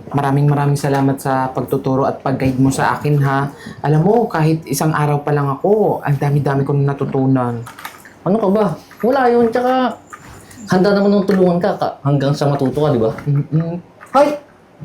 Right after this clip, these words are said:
Speaker 3: Ang ingay nyo! Alam mo, nakaka-istorbo kayo eh. Tingnan nyo naman, oh, nagpo-focus dito si Francis. Kung ako sa inyo, ayusin nyo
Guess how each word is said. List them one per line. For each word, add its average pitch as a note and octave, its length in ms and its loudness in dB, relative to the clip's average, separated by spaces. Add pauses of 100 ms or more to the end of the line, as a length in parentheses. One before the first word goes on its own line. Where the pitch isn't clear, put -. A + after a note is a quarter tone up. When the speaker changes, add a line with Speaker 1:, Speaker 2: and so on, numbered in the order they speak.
(160)
Speaker 3:
Ang G#4 160 2
ingay A4+ 220 6 (100)
nyo! B3+ 80 6 (720)
Alam F#4+ 160 4
mo, A4+ 80 4
nakaka-istorbo F#4+ 880 2
kayo C#4+ 160 4
eh. A#3 160 0 (1080)
Tingnan A#4 280 4
nyo A#4+ 80 4
naman, A4 240 4
oh, E4 160 6
nagpo-focus F#4 480 2
dito E4 160 6
si D#4+ 160 2
Francis. D4 480 0 (800)
Kung B3 80 2
ako D#4+ 160 4
sa B4 160 4
inyo, E4+ 200 6 (1080)
ayusin D#4 400 6
nyo D#4 80 8